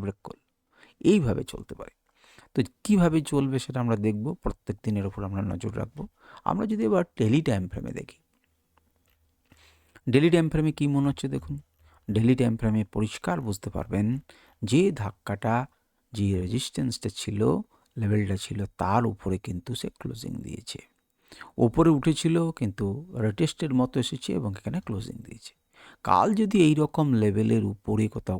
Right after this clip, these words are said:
খোলে এবং এখানে সাস্টেন করে, এখানে সাপোর্ট নিয়ে উপরের দিকে যেতে পারে, তাহলে আমরা পজিটিভ একটা ট্রেড প্ল্যান করতে পারি। যদি আমরা নিচে কোথাও খোলে এবং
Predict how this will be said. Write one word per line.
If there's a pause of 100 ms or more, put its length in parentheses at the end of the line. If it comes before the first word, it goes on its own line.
খোলে
এবং
এখানে
সাস্টেন
করে, (380)
এখানে
সাপোর্ট
নিয়ে
উপরের
দিকে
যেতে
পারে, (180)
তাহলে
আমরা (380)
পজিটিভ (360)
একটা (180)
ট্রেড
প্ল্যান
করতে
পারি। (800)
যদি (880)
আমরা (500)
নিচে
কোথাও
খোলে
এবং